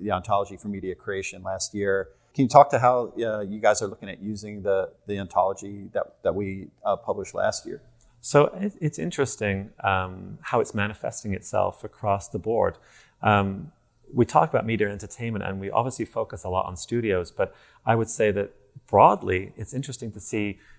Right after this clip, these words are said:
Speaker 2: groups that I would have, have not spent a ton of time in my career with, you know, advertising agencies and others. But what you're seeing is people look at it and go, "Yes, you're right. We're all creating assets." You know, maybe some is, some of it is short form, some of it's long form.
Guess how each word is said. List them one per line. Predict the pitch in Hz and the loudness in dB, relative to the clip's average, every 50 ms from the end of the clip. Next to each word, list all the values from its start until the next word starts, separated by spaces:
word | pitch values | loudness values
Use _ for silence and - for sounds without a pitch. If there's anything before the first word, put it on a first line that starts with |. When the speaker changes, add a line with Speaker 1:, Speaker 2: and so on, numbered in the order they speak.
| _ _ | _ _
Speaker 2:
groups | - 120 113 110 - - | 2 4 4 4 4 0
that | - 104 98 | 0 4 6
I | 101 107 117 | 6 6 6
would | 120 107 101 | 6 2 0
have, | 98 - - - _ _ _ _ - 160 | 0 -4 -8 -14 _ _ _ _ -14 -6
have | - - 110 107 | -2 0 0 2
not | 117 113 104 - | 2 2 2 0
spent | - - 107 95 | -2 -4 -6 -6
a | 85 | -8
ton | - - 113 107 | -8 -8 -8 -8
of | 95 - | -8 -8
time | - 104 95 | -8 -6 -6
in | 92 90 | -6 -6
my | 90 90 90 | -6 -8 -10
career | - - 107 98 87 | -8 -4 -4 -2 -2
with, | 87 87 | -2 -4
you | 98 98 | -4 -6
know, | 90 90 | -2 -2
advertising | 90 95 - 101 - 101 95 90 - 92 | -2 -2 -2 -6 -6 -6 -6 -6 -4 -6
agencies | 90 87 - 98 104 - - 87 | -8 -8 -8 -10 -14 -14 -12 -12
and | - 87 | -8 -4
others. | 87 95 107 92 87 87 - - - _ - - - _ _ _ _ | -2 -2 -2 -2 -6 -8 -10 -14 -18 _ -20 -20 -20 _ _ _ _
But | - 110 | 0 6
what | 101 - 190 - | 6 8 6 6
you're | - 101 | 4 -2
seeing | - - - - 110 143 170 151 104 95 | -4 -6 -6 -4 -4 -2 -2 -2 -2 -2
is | 87 87 90 90 90 87 87 | -4 -4 -4 -4 -4 -6 -8
people | - - - 127 110 98 | -10 -6 -6 -2 -2 0
look | 92 - - - | 0 -2 -4 -4
at | - | -8
it | 92 | -10
and | 90 | -6
go, | 87 98 92 92 | -4 -4 -4 -2
"Yes, | 92 135 165 151 - - | -2 -2 -2 -2 -4 -6
you're | - 101 95 | -6 -6 -4
right. | 98 135 147 113 90 90 - - _ _ _ _ _ _ _ _ _ - | -2 0 0 0 -2 -4 -8 -14 _ _ _ _ _ _ _ _ _ 2
We're | - 110 - | 4 6 8
all | - 180 208 | 8 8 8
creating | 196 - - 113 110 117 104 90 | 6 2 -2 0 0 0 0 0
assets." | 87 98 120 - - - 85 87 - - - - _ _ _ _ _ _ _ | -2 -2 -2 -2 -4 -4 -6 -8 -8 -8 -10 -12 _ _ _ _ _ _ _
You | - 113 | 4 6
know, | 98 | 6
maybe | 98 110 117 110 | 8 6 4 4
some | 107 - - 113 | 0 -4 -8 -8
is, | 107 101 - - - - - - | -8 -10 -10 -12 -12 -12 -12 -12
some | - - 117 | -6 -2 -2
of | 110 92 | 0 0
it | 101 92 | 0 -2
is | 90 | -2
short | - - - 110 104 - - - | -2 -2 2 2 2 2 0 -4
form, | 113 107 107 104 | -6 -6 -6 -6
some | 98 - 117 | -6 -8 -6
of | 107 | -4
it's | 104 - - - | -4 -4 -2 -2
long | 101 101 101 104 | 0 0 0 -2
form. | 101 - - 110 107 104 110 113 110 | -6 -8 -8 -6 -6 -6 -6 -8 -10